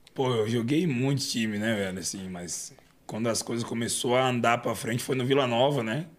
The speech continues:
Onde eu consegui meio que me destacar um pouco.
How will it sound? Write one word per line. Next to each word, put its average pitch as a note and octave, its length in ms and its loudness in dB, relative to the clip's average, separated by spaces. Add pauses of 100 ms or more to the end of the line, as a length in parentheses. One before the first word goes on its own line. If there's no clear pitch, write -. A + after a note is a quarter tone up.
(140)
Onde G#2 320 -4
eu G#2+ 140 -2
consegui G#2+ 420 -2
meio A2 280 -2
que G#2 260 -4
me G2+ 100 -2
destacar G#2 580 -2
um G#2+ 60 -4
pouco. B2 720 -2